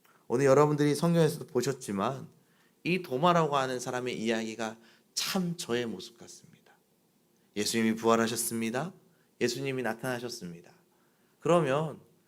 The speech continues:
"내가 직접 보지 않고서는 믿지 못하겠다." 그 말이 진짜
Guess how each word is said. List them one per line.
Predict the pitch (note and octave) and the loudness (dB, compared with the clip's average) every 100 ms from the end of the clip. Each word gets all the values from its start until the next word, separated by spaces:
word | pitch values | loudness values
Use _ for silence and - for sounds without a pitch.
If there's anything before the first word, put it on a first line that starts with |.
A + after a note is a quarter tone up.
| _ _ _ _ _ | _ _ _ _ _
"내가 | - A2+ F3+ F3 - | 0 4 4 2 -2
직접 | - D#3 - - F#3+ - | -4 -4 0 2 2 0
보지 | D3+ C#3+ | -4 0
않고서는 | C#3+ B2+ - B2+ C3 E3 F#3+ - | -2 -2 -8 -8 -6 -8 -10 -12
믿지 | A#2+ - F3+ | -12 -8 -6
못하겠다." | C#3+ B2+ C3 B2 - B2+ A#2 - _ _ _ _ | -6 -6 -10 -10 -10 -12 -12 -20 _ _ _ _
그 | - | 0
말이 | F#3+ F#3+ F#3 F#3 G3 - | 2 2 0 -4 -6 -12
진짜 | - C#3+ C#3+ D3 C3+ | -10 -10 -8 -6 -6